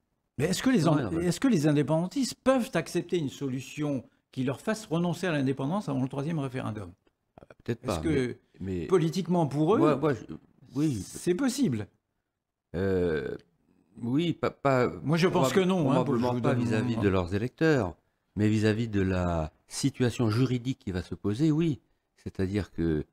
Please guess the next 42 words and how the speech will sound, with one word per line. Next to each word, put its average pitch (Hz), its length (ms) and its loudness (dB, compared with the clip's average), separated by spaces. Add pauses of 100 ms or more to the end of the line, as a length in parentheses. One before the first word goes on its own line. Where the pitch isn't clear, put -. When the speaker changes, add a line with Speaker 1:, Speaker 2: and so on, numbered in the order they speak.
(380)
Speaker 2:
s'ils 139 300 -4
perdent 135 320 2
le 104 100 0
troisième 95 580 -4
référendum, 104 720 -2
il 90 120 -4
va 92 80 -4
y 90 60 0
avoir 90 400 -2 (760)
une, 92 180 -4
c'est-à-dire 82 380 -4
si - 160 -10
la 76 100 -4
Nouvelle-Calédonie 80 480 -4
reste 73 220 -10
française, 113 500 -8 (640)
euh, 82 400 2
il 92 120 -2
va 92 120 0
y 92 80 2
avoir 95 220 0
forcément 131 480 2
une 113 80 2
modification 113 720 -2
du 95 100 -8
corps 92 240 -6
électoral 85 480 -8 (100)
qui - 80 -14
pourra 80 260 -8
plus 90 220 -6
être 82 120 -4
Speaker 1:
Mm. 113 100 4
Speaker 2:
gelé, 117 360 0 (280)
qui - 60 -8
pourra 82 220 -4
plus - 160 -4
avoir 85 160 -2
les 82 80 -4
mêmes 85 160 -2
restrictions, 113 640 -4 (580)
et - 60 -12
donc 131 280 -2